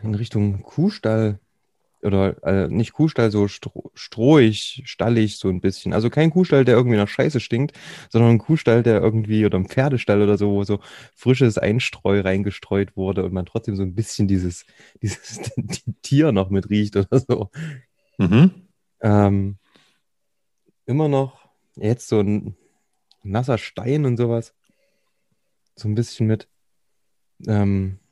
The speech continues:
Speaker 1: die Grapefruit wird jetzt in der Nase so ein bisschen in Richtung Zitrone eher.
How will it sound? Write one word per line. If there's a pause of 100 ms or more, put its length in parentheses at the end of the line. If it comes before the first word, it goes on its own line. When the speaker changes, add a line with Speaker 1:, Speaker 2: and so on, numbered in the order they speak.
(260)
Speaker 1:
die
Grapefruit
wird
jetzt
in
der
Nase
so
ein
bisschen
in
Richtung
Zitrone
eher.